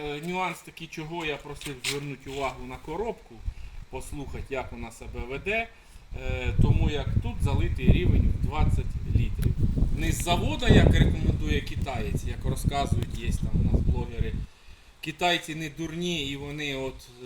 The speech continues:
знають, що кажуть. Та ні, помиляєтесь ви, хлопці. Є відео на каналі, я розбирав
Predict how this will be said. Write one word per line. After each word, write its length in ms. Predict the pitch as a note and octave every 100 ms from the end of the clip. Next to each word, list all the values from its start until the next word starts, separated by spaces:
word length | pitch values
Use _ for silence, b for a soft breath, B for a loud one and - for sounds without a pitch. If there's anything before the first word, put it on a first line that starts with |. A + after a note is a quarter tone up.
| A#2 A2
знають, 380 | D#3+ D3+ C#3+ -
що 160 | D3
кажуть. 480 | - A3 A3 C3+ A#2 - B B B -
Та 120 | E3
ні, 200 | D#3+ B2
помиляєтесь 760 | C3+ D3 D3 C#3 A2+ A2 G#2 -
ви, 60 | - -
хлопці. 320 | G#2+ - - - B B B A2 B2
Є 160 | D#3+ C#3 C3+
відео 280 | C#3+ B2+ C3
на 100 | C3
каналі, 520 | C3 D#3+ G3 G#3+ F#3+ D3
я 140 | D3
розбирав 480 | C3+ B2+ - C3